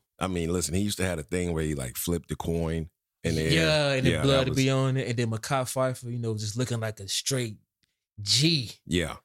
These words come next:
Speaker 2: Oh, man.
Speaker 1: Listen, for
Speaker 2: Old
Speaker 1: those,
Speaker 2: school Mekhi.
Speaker 1: listen, for those that are listening right now, if you've never seen the video, Many Men,
Speaker 2: Yeah.
Speaker 1: you need to hit YouTube or Google that,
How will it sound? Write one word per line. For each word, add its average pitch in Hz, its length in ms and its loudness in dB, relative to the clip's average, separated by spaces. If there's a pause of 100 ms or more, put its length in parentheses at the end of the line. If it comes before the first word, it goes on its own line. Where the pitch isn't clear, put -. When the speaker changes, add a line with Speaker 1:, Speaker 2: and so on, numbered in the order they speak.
(140)
Speaker 2:
Oh, 110 400 0
man. 101 340 -4
Speaker 1:
Listen, 101 320 0
for 110 60 -2
Speaker 2:
Old 151 180 4
Speaker 1:
those, 110 80 6
Speaker 2:
school 131 220 6 (160)
Mekhi. 101 420 -4
Speaker 1:
listen, 85 300 0
for 73 100 -2
those 143 460 0
that 87 240 0
are 80 100 0
listening 82 560 0
right 85 240 0
now, 76 360 -4 (420)
if 82 120 0
you've 101 140 0
never 101 340 2
seen 90 340 2
the 80 40 0
video, 78 420 0
Many 98 380 0
Men, 85 300 -2 (340)
Speaker 2:
Yeah. 95 280 -6 (460)
Speaker 1:
you 98 60 4
need 131 160 2
to 110 100 2
hit 101 160 2
YouTube 92 640 2
or 76 140 0
Google 92 480 0
that, 69 260 -4